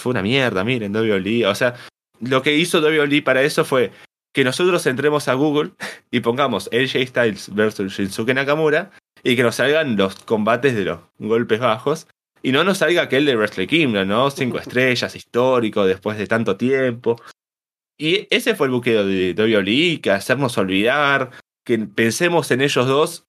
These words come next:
Speaker 1: y que recordemos eso antes de que ese comba-, de que ese combate histórico y todo. Y ahora tenemos a Styles contra Edge, que además Edge como que ya tiene una importancia bastante grande en el, en el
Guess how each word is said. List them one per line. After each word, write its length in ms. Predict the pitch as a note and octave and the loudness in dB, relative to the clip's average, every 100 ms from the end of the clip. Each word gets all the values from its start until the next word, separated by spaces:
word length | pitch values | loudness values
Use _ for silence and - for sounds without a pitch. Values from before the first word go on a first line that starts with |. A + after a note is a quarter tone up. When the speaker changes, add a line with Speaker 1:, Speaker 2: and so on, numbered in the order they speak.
| _ | _
Speaker 1:
y 140 | A2 | -6
que 120 | G#2+ B2+ | 0 0
recordemos 640 | C3 C#3+ F#3 A#3 D#3 B2+ | 2 0 0 0 0 0
eso 300 | E3+ E3 C#3+ | 0 0 0
antes 220 | C3 G2+ | 0 0
de 140 | G#2+ G#2 | -2 -2
que 80 | |
ese 180 | A2 G#2+ | -4 -4
comba-, 320 | G2 F#2+ G2+ - | -4 -2 -4 -4
de 220 | G#2 G2+ | -8 -6
que 80 | G2+ | -6
ese 220 | - G2 | -6 -6
combate 320 | F#2+ G#2+ G2 | -4 -4 -4
histórico 520 | - G2+ G#2+ G#2+ F2 | -6 -4 -2 -4 -6
y 60 | E2+ | -6
todo. 400 | G#2 A2 B2+ - _ _ _ _ _ _ _ _ _ _ _ _ _ | -2 -2 -2 -6 _ _ _ _ _ _ _ _ _ _ _ _ _
Y 440 | G3 A3+ A#3 A#3 _ _ _ _ _ - | 0 2 0 -2 _ _ _ _ _ -4
ahora 340 | C#3+ F3 F#3+ | 0 2 2
tenemos 400 | E3+ C#3 E3 E3 | 2 2 0 0
a 300 | B2 C#3+ F#3 - | 0 0 -2 -6
Styles 560 | G2+ - A2 C3 D#3+ - | -8 -4 0 0 -2 -6
contra 380 | - A#2+ G#2+ A2+ | -2 0 2 2
Edge, 340 | C#3 - - _ _ - | 2 -2 -6 _ _ -4
que 80 | D3+ | 0
además 360 | F3 F#3 G3+ | 2 0 0
Edge 400 | F#3+ F#3 - - - _ | -2 -2 -6 -12 -20 _
como 280 | G#2 G#2 G2+ | -4 -4 -4
que 100 | G#2+ | -8
ya 220 | - B2 | -4 -2
tiene 160 | C#3 C#3 | 0 0
una 340 | A2 G2 - _ | 0 -2 -6 _
importancia 1160 | A#2 A2+ G#2 A#2 C3 C3 B2+ A#2 G2 E2+ D#2+ - _ _ _ _ _ _ _ _ _ | -2 2 2 2 2 0 0 0 0 0 -4 -8 _ _ _ _ _ _ _ _ _
bastante 400 | - C#3 C3 G2 | -2 -2 0 0
grande 460 | A#2 C#3 A#2 F#2+ | 2 0 0 2
en 100 | F#2 | 2
el, 240 | F2+ E2+ F#2 | 0 -4 -4
en 120 | F#2 | -4
el 300 | E2+ D2+ | -4 -6